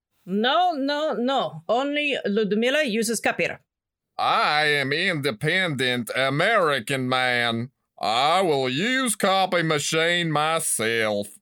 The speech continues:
Speaker 1: No, Lexi, no one touches copier. This is how I have not had to jam in decade. You will jam with your gross, greasy fingers.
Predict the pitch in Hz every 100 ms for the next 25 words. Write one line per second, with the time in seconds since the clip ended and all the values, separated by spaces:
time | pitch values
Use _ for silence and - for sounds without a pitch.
0 | _ _ 190 202 233 339 320 330 - 196
1 | 180 196 - 190 185 160 180 170 165 160
2 | 190 - 156 - 202 214 147 135 _ _
3 | _ - 247 - 196 - 180 170 165 156
4 | 165 156 196 - 139 185 190 202 180 156
5 | - 254 - 175 160 - _ _ _ -
6 | 175 170 151 123 190 180 175 151 160 147
7 | - 214 214 170 175 160 202 277 247 202
8 | 165 - 208 165 165 -